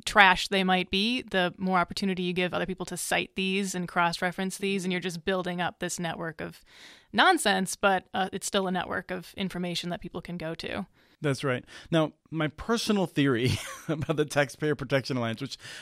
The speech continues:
Speaker 2: I've said this some people elsewhere, and, uh, and I don't know if I've, I've put in the podcast before, is that it's possible. Like, I don't, I don't know, um, you know, I don't know any facts related to this, so,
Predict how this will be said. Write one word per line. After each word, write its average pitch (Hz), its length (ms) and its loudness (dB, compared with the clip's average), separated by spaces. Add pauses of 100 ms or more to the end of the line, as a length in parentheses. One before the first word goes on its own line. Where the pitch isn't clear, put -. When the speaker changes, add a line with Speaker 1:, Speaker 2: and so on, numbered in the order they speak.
(160)
Speaker 2:
I've 202 200 2
said 269 240 0
this 170 180 2
some 151 160 2
people 131 260 0
elsewhere, 113 600 0
and, 117 400 -2
uh, 110 340 0
and 117 180 -2
I 117 80 0
don't 131 120 0
know 123 100 0
if 117 100 -6
I've, 110 320 -4
I've 107 300 -6
put - 160 -4
in 135 80 0
the 117 80 -2
podcast 123 460 -4
before, 113 480 -6
is 127 100 -4
that 135 160 0 (680)
it's 220 280 4
possible. 131 640 0
Like, 113 200 -2
I 139 100 4
don't, 143 280 2
I 139 140 0
don't 147 160 4
know, 127 500 2
um, 117 560 0
you 147 100 0
know, 123 80 2
I 120 80 2
don't 123 140 2
know 120 220 2
any 139 240 2
facts 117 440 -2
related 117 420 0
to 113 60 -2
this, 107 240 -4
so, 113 420 2